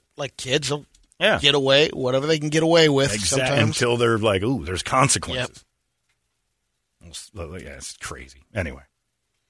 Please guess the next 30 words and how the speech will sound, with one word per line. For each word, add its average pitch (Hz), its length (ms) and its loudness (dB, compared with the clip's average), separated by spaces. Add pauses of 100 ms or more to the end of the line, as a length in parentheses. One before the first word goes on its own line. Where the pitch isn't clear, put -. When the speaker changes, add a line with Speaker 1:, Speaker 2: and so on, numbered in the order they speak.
(600)
Speaker 2:
Don't 160 240 -2 (120)
beat 87 180 2
'em, 87 100 -2
but 80 120 -6 (160)
hit 95 100 0
'em. 67 80 -4 (160)
Hit 147 140 2
one 110 140 2
right 87 140 -2
now. 78 60 -8
If - 200 -8
you 147 60 4
got 156 200 2
kids 107 180 4
right 90 140 0
now, 85 100 -4
just 80 140 -6
go 131 120 6
in, 120 120 2
if 120 140 2
it's 117 140 0
not 147 180 4
away 127 180 4
'cause 113 160 0
it's 92 140 2
summertime, 135 420 0
it's - 100 -8
probably 107 280 -2
not 104 160 0
awake. 98 280 2